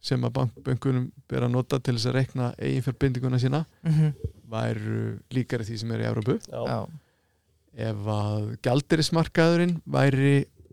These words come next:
Speaker 1: dýpri en hann er
Speaker 3: Mhm.
Speaker 1: núna og það væri hægt að stunda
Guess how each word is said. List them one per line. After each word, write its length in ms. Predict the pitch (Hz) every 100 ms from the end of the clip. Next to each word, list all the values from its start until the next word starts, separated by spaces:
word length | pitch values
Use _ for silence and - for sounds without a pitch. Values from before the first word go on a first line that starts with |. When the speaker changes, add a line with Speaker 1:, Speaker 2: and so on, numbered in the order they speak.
| - _ _ _ -
Speaker 1:
dýpri 420 | 151 160 - 160
en 80 | 147
hann 120 | 143
er 180 | 143 190 - -
Speaker 3:
Mhm. 140 | 135
Speaker 1:
núna 320 | 139 143 190 - _ _ 175
og 120 | 117
það 80 | 117
væri 160 | 120 117
hægt 160 | 120
að 80 | 117 117 _ _
stunda 500 | - - 107 120 113